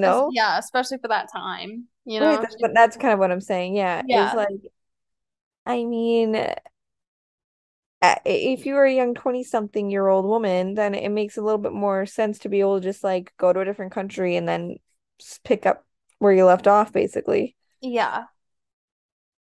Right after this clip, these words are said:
Speaker 1: But it's, it's truly weird, like, someone so infamous, like, everyone in New Orleans knows her name.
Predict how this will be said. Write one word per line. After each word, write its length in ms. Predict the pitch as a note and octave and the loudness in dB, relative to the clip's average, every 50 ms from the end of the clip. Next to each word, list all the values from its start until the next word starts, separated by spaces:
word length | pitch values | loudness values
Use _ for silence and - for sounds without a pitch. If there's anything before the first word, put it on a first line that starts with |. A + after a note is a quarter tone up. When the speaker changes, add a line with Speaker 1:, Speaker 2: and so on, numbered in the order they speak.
| _ _ | _ _
Speaker 1:
But 340 | B3 A#3+ A#3+ A#3 G#3+ - - | -4 -2 0 0 0 -2 -4
it's, 400 | A#3 B3 A#3+ - - - - - _ | -6 -8 -8 -12 -16 -16 -16 -10 _
it's 240 | C#4+ B3+ - - - | -8 -8 -8 -10 -10
truly 460 | - - - - D#4+ F4 E4+ E4 C#4+ | -10 -8 -2 -2 0 0 0 0 -2
weird, 280 | A#3+ B3+ B3 B3+ A#3+ A#3+ | -2 -4 -4 -4 -2 -4
like, 140 | A#3+ A#3 | -4 -4
someone 440 | - - - B3 C4 C#4 D4+ D#4 D#4 | -6 -4 -4 -2 0 0 0 0 0
so 540 | D4+ - - - - - B3 A#3 B3 E3 - | -2 -4 -6 -8 -4 0 0 2 2 0 -2
infamous, 640 | - A#3 A#3 - - G#3 G3+ F#3 F#3+ G3+ - - - | -6 -8 -8 -8 -10 -10 -8 -8 -8 -8 -10 -14 -12
like, 360 | G3+ G#3+ G#3 G3 F#3 F#3+ _ _ _ _ _ _ _ _ _ _ _ _ _ _ _ _ _ - | -8 -6 -6 -6 -6 -8 _ _ _ _ _ _ _ _ _ _ _ _ _ _ _ _ _ -2
everyone 520 | B3 C4 B3 C#4 D4+ D4+ D4 D4 D4 C4+ | 0 0 0 0 0 2 2 2 2 0
in 140 | C4 B3 A#3 | 0 0 0
New 80 | A#3 A3+ | 0 2
Orleans 380 | A3 A3 A3 A3 A3 A3 G#3 G#3+ | 2 2 2 0 -2 -6 -6 -6
knows 260 | G#3 G3+ G#3+ G#3 - | -4 -4 -4 -4 -4
her 120 | A#3 A3 | -6 -6
name. 440 | G#3+ G3 F#3+ F#3+ F#3+ G3 G3+ G#3+ | -6 -6 -8 -6 -8 -8 -10 -12